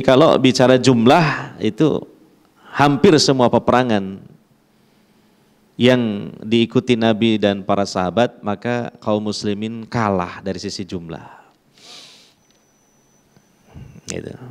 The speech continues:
Maka peperangan bagi kaum muslimin itu jangan melihat jumlah, ya.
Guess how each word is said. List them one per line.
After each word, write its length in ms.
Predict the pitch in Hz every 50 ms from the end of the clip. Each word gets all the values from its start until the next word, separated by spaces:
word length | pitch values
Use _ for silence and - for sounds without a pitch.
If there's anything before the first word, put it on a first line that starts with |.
| 127 117
Maka 320 | - - 127 139 - -
peperangan 720 | - - 208 - 135 143 143 139 131 123 123 123 123 - - - _ _ _
bagi 240 | - 107 107 104 101
kaum 240 | - 110 110 110 113
muslimin 480 | 107 - 120 110 104 110 107 104 101 98
itu 240 | - 170 165 - - - - -
jangan 720 | 98 104 127 117 110 110 117 131 147 151 151 151 143 - - _ _ _ _ _ _ _ _ _ _ _ _ _ _ _ _ _ _ _ _
melihat 320 | - 131 135 127 139 139
jumlah, 480 | 123 143 190 208 220 143 117 127 - - - - - _ _ _ _ _ _ _ _ _ -
ya. 240 | 76 76 78 -